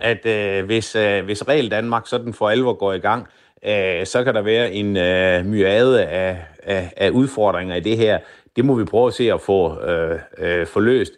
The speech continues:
Vi siger heller ikke, at den sådan bare lige ligger, øh, til, til højre ben, den her løsning. Øh, men vi peger på den som en af mange, øh, hvad kan man sige,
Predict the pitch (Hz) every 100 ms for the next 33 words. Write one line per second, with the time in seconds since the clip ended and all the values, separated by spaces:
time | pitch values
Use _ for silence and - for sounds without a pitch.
0 | - - - 113 - 135 117 117 117 117
1 | 110 101 98 110 92 104 113 117 104 117
2 | 117 98 - 95 90 85 - 95 - 92
3 | 101 131 110 104 90 104 107 104 92 107
4 | 120 101 82 76 _ _ _ - 95 92
5 | 76 - 110 101 113 - 104 143 - 101
6 | 110 123 - _ - - 107 123 131 -
7 | 104 98 107 147 120 90 - 104 92 90
8 | 87 80 - - - - 95 92 95 113
9 | 104